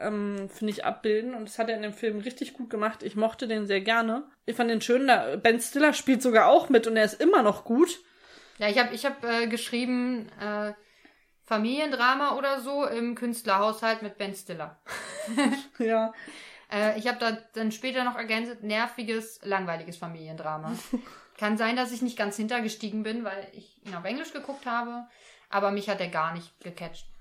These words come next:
Speaker 1: Ich hab
Speaker 2: Nicht.
Speaker 1: sogar geweint bei dem Film, weil es gibt, also es geht darum, dass quasi der Vater ist, äh, Bildhauer und, äh, hat halt verschiedene, äh, Ehefrauen gehabt und die Kinder sind alle, glaub ich, von unterschiedlichen. Also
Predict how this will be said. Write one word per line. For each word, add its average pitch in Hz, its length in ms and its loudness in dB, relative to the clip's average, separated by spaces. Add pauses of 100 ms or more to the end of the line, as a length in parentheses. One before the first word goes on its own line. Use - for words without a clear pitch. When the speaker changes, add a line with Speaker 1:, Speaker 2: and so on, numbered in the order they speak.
Speaker 1:
Ich 285 100 2
hab 311 80 6
Speaker 2:
Nicht. 302 60 -6
Speaker 1:
sogar 262 200 4
geweint 240 340 2
bei 202 100 2
dem 196 180 -4
Film, 220 260 -2
weil 214 100 2
es 208 120 -6
gibt, - 260 -6
also 208 160 4
es - 80 -8
geht 254 160 0
darum, 233 300 0
dass 214 260 -2
quasi 202 640 -2 (460)
der 220 140 2
Vater 254 800 0 (300)
ist, - 300 -6
äh, 202 460 4 (160)
Bildhauer 254 760 2 (560)
und, 214 360 -4
äh, 202 420 -2
hat 220 480 -8
halt 214 180 4
verschiedene, 196 720 -2
äh, 180 280 0
Ehefrauen 202 600 2
gehabt 190 440 -2 (220)
und 214 260 0
die 202 100 -4
Kinder 226 320 2
sind 208 360 -2
alle, 196 200 0
glaub 190 160 0
ich, 185 80 -12
von 196 100 -8
unterschiedlichen. 190 500 -4
Also 190 220 0